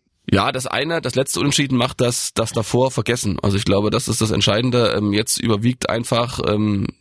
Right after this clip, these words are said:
ja, diese, dieses drei zu drei gegen Osnabrück. Das war einerseits mal wieder ein Fußballfest, ähm, für die Fans, ähm, weil's einfach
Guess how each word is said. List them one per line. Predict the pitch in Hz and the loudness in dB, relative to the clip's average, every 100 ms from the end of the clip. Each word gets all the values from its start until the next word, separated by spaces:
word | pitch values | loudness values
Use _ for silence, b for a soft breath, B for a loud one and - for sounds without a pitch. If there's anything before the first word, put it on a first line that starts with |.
| - | -4
ja, | - 92 165 | 0 2 2
diese, | 131 110 110 | 0 0 0
dieses | 113 117 110 - - - | 2 2 2 0 -2 -2
drei | 90 110 | 0 0
zu | - | 0
drei | 120 107 127 | -2 0 -2
gegen | 120 113 | -4 -2
Osnabrück. | 117 113 - 185 - | 0 0 0 -2 0
Das | 127 | 0
war | 113 | 0
einerseits | - 123 117 117 | 0 -2 -4 -2
mal | 113 | 0
wieder | 110 | 0
ein | 110 | 0
Fußballfest, | 110 131 107 101 151 - - | 2 2 2 0 0 -2 -2
ähm, | - 123 120 | 0 0 0
für | 127 | 0
die | 117 | 0
Fans, | - 120 151 - | 0 0 -2 -2
ähm, | - 107 110 | 0 0 2
weil's | 107 - | 2 0
einfach | 117 117 113 - | -4 -2 -4 -6